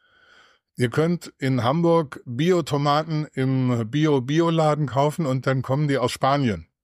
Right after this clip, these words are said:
Die sind Bio, keine Frage, unter biologischen Aspekten angebaut, zertifiziert, aber haben irrsinnig lange Transportwege hinter sich.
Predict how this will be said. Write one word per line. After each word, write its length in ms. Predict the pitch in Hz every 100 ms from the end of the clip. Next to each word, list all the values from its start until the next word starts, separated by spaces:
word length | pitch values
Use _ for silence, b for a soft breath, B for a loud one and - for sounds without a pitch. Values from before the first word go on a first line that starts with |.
| b b b b b -
Die 80 | 139
sind 240 | 147 165
Bio, 420 | 196 226 123 98 - _
keine 320 | 147 175 185
Frage, 640 | - 202 208 147 104 113 - -
unter 320 | 151 151 139
biologischen 680 | 160 175 165 185 180 147
Aspekten 540 | 151 147 - 170 - 135
angebaut, 720 | 127 185 190 175 180 180 - B B B B
zertifiziert, 960 | - 170 185 170 - 147 - 175 175 -
aber 260 | 131 147
haben 180 | 151 160 -
irrsinnig 640 | 185 185 147 170 160 131
lange 300 | 143 151 151
Transportwege 800 | - 135 - 156 165 131 117 101
hinter 360 | 101 92 87
sich. 260 | 82 80